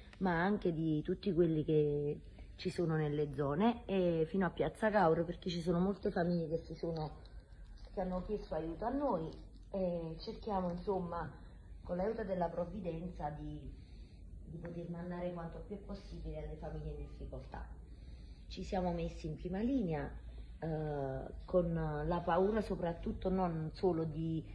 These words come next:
poter contagiarci o di altro, ma soprattutto con la paura che tutto questo un giorno, eh, si possa fermare e che molte famiglie resterebbero senza nulla,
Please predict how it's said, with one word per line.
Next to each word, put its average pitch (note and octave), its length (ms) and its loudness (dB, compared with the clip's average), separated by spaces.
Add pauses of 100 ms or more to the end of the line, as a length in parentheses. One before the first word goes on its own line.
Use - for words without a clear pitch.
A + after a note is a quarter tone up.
(460)
poter F3+ 440 8
contagiarci E3+ 1400 4
o F3+ 180 6
di E3+ 120 4
altro, D3 360 6
ma E3+ 80 0
soprattutto F3+ 460 2
con G#3+ 100 4
la F#3 80 6
paura G3+ 300 4
che F#3+ 120 0
tutto - 240 -4
questo A3 300 0
un F3+ 100 4
giorno, F#3 400 2 (440)
eh, F3 120 0
si F3 120 -2
possa F3+ 320 2
fermare D#3 760 -2
e E3 400 0
che - 120 -4
molte F#3 300 0
famiglie F#3 320 2
resterebbero E3 640 0
senza E3+ 360 0
nulla, D3+ 400 -2